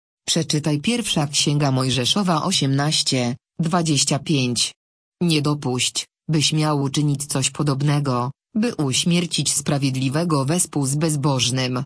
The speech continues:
by sprawiedliwego spotkało to samo, co bezbożnego. Nie dopuść do tego. Czyż ten,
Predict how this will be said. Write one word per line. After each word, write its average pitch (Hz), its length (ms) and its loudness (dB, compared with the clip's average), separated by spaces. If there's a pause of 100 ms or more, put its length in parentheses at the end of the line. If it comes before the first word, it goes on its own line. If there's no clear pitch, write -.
(220)
by 147 180 2
sprawiedliwego 139 880 0
spotkało 165 640 0
to 151 140 0
samo, 147 500 2 (260)
co 143 160 0
bezbożnego. 123 840 -2 (500)
Nie 143 180 2
dopuść 156 540 0
do 131 140 0
tego. 127 460 -2 (460)
Czyż 160 280 2
ten, 135 320 0